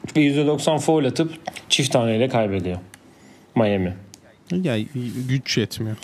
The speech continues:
Speaker 2: o yüzden.
Speaker 1: Ama yani iki takım arasındaki farkı zaten en başında bir söylemiştik hani Miami'nin buraya gelişi aslında doğudan sürpriz bir takım geldi. Beşin-, doğu beşincisi geldi sonuç olarak. Yani Lakers,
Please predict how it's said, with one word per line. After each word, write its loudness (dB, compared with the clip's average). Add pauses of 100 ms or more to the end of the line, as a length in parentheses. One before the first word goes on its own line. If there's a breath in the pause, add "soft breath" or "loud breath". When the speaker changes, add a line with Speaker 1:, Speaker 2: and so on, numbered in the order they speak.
(180)
Speaker 2:
o -2
yüzden. 0
Speaker 1:
Ama 0
yani 0
iki 0
takım 2
arasındaki 0
farkı 0
zaten 2
en 0
başında 2
bir -2
söylemiştik 0
hani 0 (460 loud breath)
Miami'nin 2 (160)
buraya 2
gelişi 2
aslında 2
doğudan 2
sürpriz 0
bir 0
takım 0
geldi. -2 (580 loud breath)
Beşin-, 2
doğu 4
beşincisi 0
geldi 2
sonuç -2
olarak. -4 (460 loud breath)
Yani 4
Lakers, 0